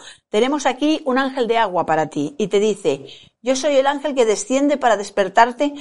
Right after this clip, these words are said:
pues nuevas energías están entrando a tu vida para llenarla de luz.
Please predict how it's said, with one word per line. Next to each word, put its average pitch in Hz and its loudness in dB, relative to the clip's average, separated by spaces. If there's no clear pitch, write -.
pues 196 -4
nuevas 285 2
energías 240 0
están 247 2
entrando 262 2
a 214 -4
tu 208 2
vida 233 0
para 220 0
llenarla 196 0
de 185 0
luz. 170 -4